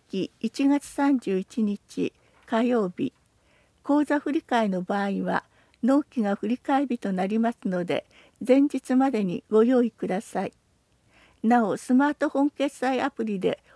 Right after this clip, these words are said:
納めることもできます。詳細は市ホームページをご確認ください。また、りそな銀行、三井住友銀行での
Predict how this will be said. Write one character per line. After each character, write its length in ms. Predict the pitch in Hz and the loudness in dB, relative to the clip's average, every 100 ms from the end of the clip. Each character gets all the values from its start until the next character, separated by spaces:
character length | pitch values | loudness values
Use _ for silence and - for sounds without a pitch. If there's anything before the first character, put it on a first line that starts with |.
| _ | _
納 300 | 226 - 269 | -4 0 0
め 100 | 285 | 0
る 80 | 254 | -2
こ 160 | - | -4
と 120 | - 254 | 0 2
も 140 | 262 | 2
で 120 | 180 | 0
き 180 | - 202 | -4 -6
ま 140 | 180 | -6
す。 220 | 190 - _ _ _ _ _ _ _ | -6 -14 _ _ _ _ _ _ _
詳 260 | - 262 277 | -4 0 0
細 360 | - 262 240 233 | 0 -2 0 0
は 260 | 220 - - _ _ | 0 -4 -8 _ _
市 320 | - - 262 | -14 -4 -2
ホ 260 | 269 - 269 | -2 0 2
ー 40 | |
ム 120 | 277 269 | 2 0
ペ 200 | 294 247 | 0 0
ー 60 | |
ジ 120 | 214 | 2
を 80 | 220 | 0
ご 140 | - - | 0 -4
確 320 | 233 - 220 | -6 -4 -4
認 180 | 202 202 | -4 -6
く 120 | - | -6
だ 160 | 196 | -8
さ 240 | 226 190 185 | -8 -8 -8
い。 100 | - _ _ _ _ _ _ _ _ _ _ - | -10 _ _ _ _ _ _ _ _ _ _ -2
ま 160 | 240 | 0
た、 340 | 247 214 196 - _ | 0 0 0 -2 _
り 140 | 214 | -4
そ 160 | 233 294 | 0 4
な 180 | 285 285 | 4 4
銀 260 | 247 240 247 _ | 2 -2 -2 _
行、 240 | 196 175 - _ _ | 0 0 -2 _ _
三 80 | 226 | -4
井 260 | 233 262 240 | -2 -2 -2
住 320 | - 233 262 | 0 0 2
友 260 | 269 269 | 2 2
銀 220 | 247 262 277 | 2 0 0
行 280 | - 202 | 0 -2
で 140 | 185 190 | -2 -2
の 240 | 185 - | -2 -4